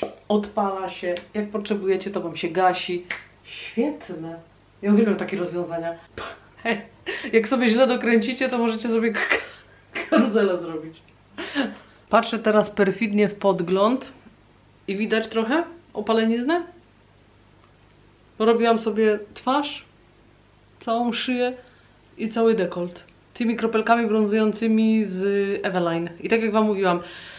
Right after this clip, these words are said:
ja robię sobie dwa dni po prawie c-, no, no nie całej. Yy, zdjęcie jest tutaj teraz na ekranie i link w informacji pod filmem. One są w pipetce, taką niecałą pipetkę, ale tak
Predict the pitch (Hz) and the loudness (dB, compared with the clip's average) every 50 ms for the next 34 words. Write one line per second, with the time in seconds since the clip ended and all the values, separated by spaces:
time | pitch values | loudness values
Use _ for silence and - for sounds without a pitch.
0 | - - - - 233 240 247 240 240 226 233 233 208 214 220 208 185 180 180 220 | -20 -12 -2 2 4 4 4 4 2 0 -2 0 2 4 2 2 2 2 2 2
1 | 226 220 202 196 185 180 175 - - - _ _ _ _ - - - - - - | 2 2 2 0 0 0 -2 -6 -18 -20 _ _ _ _ -20 -20 -20 -20 -20 -20
2 | _ - - 220 220 220 214 208 185 - - - - 214 247 247 247 247 254 254 | _ -6 2 4 6 6 6 4 4 0 -10 -6 -2 0 2 4 6 6 4 4
3 | 240 254 247 254 - - 233 247 240 247 240 226 - 233 240 233 226 214 214 - | 4 2 0 0 -2 -4 -2 -2 0 -2 -2 -2 -2 -2 0 2 2 2 2 2
4 | 196 185 175 160 147 143 143 - - - - - - - - 180 185 185 180 185 | 0 0 0 0 -2 -4 -6 -10 -14 -20 -20 -20 -18 -16 -12 -8 -6 -4 -4 -2
5 | 185 160 180 175 - 196 202 185 196 233 208 - 185 185 175 175 - - - 185 | -4 -4 -6 -6 -6 -4 -4 0 4 4 4 4 4 2 0 0 -4 -2 -2 -2
6 | 180 185 190 185 180 190 185 180 - 214 220 226 220 208 202 202 208 196 185 185 | -2 0 -2 0 0 0 0 0 2 2 2 4 4 4 4 4 2 2 0 -2
7 | 185 196 196 190 190 185 - - 196 180 - 196 175 160 156 156 - - - - | -4 -4 -2 -2 -2 -2 -2 -4 -6 -4 -2 -4 -4 -2 -4 -4 -6 -10 -20 -20
8 | - - - - - - - - 202 226 233 240 240 240 233 - - 226 214 214 | -20 -18 -18 -18 -18 -18 -10 -2 2 2 4 4 4 2 0 0 0 2 4 4
9 | 214 214 214 208 214 208 208 196 180 - - 208 - 214 208 208 - - 196 196 | 4 2 2 0 -2 -2 -4 -8 -10 -10 -10 -2 -2 -2 -2 -2 -2 -2 -2 -2
10 | 190 - - - - _ _ _ _ _ _ _ _ - - - - 214 - 233 | -2 -6 -16 -20 -20 _ _ _ _ _ _ _ _ -20 -18 -10 -8 -4 0 4
11 | 226 220 220 220 220 247 254 262 262 254 233 - 233 - 220 202 202 - - 170 | 6 6 6 4 4 2 2 4 4 2 0 0 -2 -2 -2 -4 -4 -4 -8 -8
12 | 160 160 160 - - _ _ _ _ _ - - - - - - - - 196 208 | -8 -8 -10 -18 -20 _ _ _ _ _ -20 -20 -20 -20 -20 -20 -16 -10 -10 -8
13 | 202 226 226 - - - | -8 -8 -10 -10 -14 -20